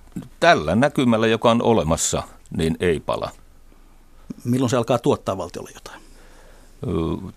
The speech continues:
Speaker 1: tuolla hintakehityksellä, joka on, niin kyllä me tulla-, tullaan jo tässä, nythän jo viimeinen neljännes oli, oli plusmerkkinen, niin tullaan, tullaan saamaan kaivostaloudellisesti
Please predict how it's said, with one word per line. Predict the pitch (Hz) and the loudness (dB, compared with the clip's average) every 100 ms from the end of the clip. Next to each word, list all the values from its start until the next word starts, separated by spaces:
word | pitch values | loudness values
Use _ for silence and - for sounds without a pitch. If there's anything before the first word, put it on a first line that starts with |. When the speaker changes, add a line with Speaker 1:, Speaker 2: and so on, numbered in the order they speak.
| - | -8
Speaker 1:
tuolla | 143 131 95 | 0 2 2
hintakehityksellä, | 113 135 87 78 92 82 80 85 - 92 | 2 0 0 0 0 0 -2 -4 -2 0
joka | 90 90 - | 0 2 4
on, | 98 101 90 | 4 2 0
niin | 82 | -2
kyllä | 76 98 82 | -2 -2 0
me | 92 95 - 98 - | 0 -2 -8 -10 -4
tulla-, | 113 98 85 - | 0 2 0 -2
tullaan | 113 101 92 90 | 0 2 2 0
jo | - 107 - 101 87 - - - | 0 -2 -4 -14 -14 -20 -20 -4
tässä, | - 85 110 - - - - - - | -2 0 -2 -4 -10 -20 -20 -20 -8
nythän | - 123 - 90 - | 0 2 2 0 0
jo | 107 110 | 0 2
viimeinen | 127 98 98 101 | 2 2 2 2
neljännes | 107 98 90 90 | 4 2 2 0
oli, | 107 104 78 - - - | 0 0 0 -6 -20 -10
oli | 113 107 87 | -2 0 0
plusmerkkinen, | - 104 - 71 71 - - 60 55 - - - - - - - | 0 -2 -2 -4 -6 -8 -10 -8 -8 -12 -20 -20 -20 -20 -20 -6
niin | 87 80 | -4 -2
tullaan, | 92 87 80 78 - | -2 0 0 -2 -2
tullaan | 98 85 | 0 0
saamaan | - 90 80 76 73 - - | 2 0 2 0 -4 -8 -6
kaivostaloudellisesti | - 87 78 - 82 78 76 76 - - | 0 0 0 -4 -2 -2 -4 -6 -8 -8